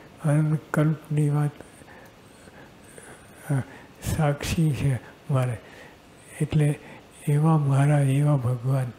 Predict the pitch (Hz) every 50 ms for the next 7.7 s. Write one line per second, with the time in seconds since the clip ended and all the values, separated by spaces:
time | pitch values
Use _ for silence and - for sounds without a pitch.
0 | - - - - - - - - - - - - - - - 143 135 127 143 143
1 | 147 143 143 143 139 135 135 - - 151 139 131 131 131 123 123 131 139 147 147
2 | 139 123 - - 131 113 - - - - - - - - - - - - - -
3 | - - - - - - - - - - - - - - - - - - - -
4 | - - - 156 147 143 143 131 - - - - - - - - - - - -
5 | - - - - - 147 143 139 - - - - - - - - - - - -
6 | - - - - - - - - - - - - - - - - 147 147 151 147
7 | 139 127 - - 160 147 135 131 135 147 143 - - 160